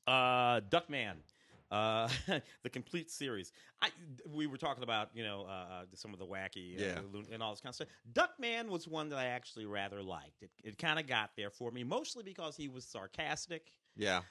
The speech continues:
Speaker 1: Uh,
Speaker 2: I, I
Speaker 1: and,
Speaker 2: like Duckman.
Speaker 1: and, and, you know, and all the little du-, ducks went around. Anyway, this is the complete series: Private Dick Family Man. Duckman, Private Dick Family Man. It's all, all kinds of special features, uh, features on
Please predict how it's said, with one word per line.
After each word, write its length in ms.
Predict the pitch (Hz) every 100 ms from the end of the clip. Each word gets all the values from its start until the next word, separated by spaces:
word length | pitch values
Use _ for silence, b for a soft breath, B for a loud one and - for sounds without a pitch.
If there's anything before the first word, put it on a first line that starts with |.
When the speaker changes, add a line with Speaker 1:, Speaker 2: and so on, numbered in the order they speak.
| -
Speaker 1:
Uh, 40 | 117
Speaker 2:
I, 440 | 117 120 104 104
I 100 | 104 107
Speaker 1:
and, 80 |
Speaker 2:
like 160 | 101 90
Duckman. 400 | 87 80 78 98
Speaker 1:
and, 140 | 123
and, 180 | 127 123
you 80 | 131
know, 60 | 131
and 120 | 127
all 180 | 143 143
the 80 |
little 160 | 139 127
du-, 220 | 120 107 107
ducks 220 | 120 120
went 120 | 117
around. 100 | 113
Anyway, 280 | 170 156 117 - B 107
this 220 | 185 190
is 200 | 143 -
the 240 | 117 120
complete 680 | - 104 98 - 165 185 -
series: 540 | - 131 110 95 92
Private 600 | - - 135 151 151 107
Dick 240 | 117 120 - -
Family 340 | 107 101 98
Man. 340 | 92 85 82 82 b _
Duckman, 400 | - - 117 110
Private 240 | 120 117 110
Dick 120 | 107
Family 320 | - 98 95
Man. 220 | 90 85 87 b b
It's 100 | 104
all, 300 | 120 107 -
all 160 | 165 165
kinds 280 | 147 127 -
of 80 |
special 280 | - 117 -
features, 340 | - 113 - 104 _ 117
uh, 120 | 107
features 520 | - 131 - 113 110
on 260 | 110 107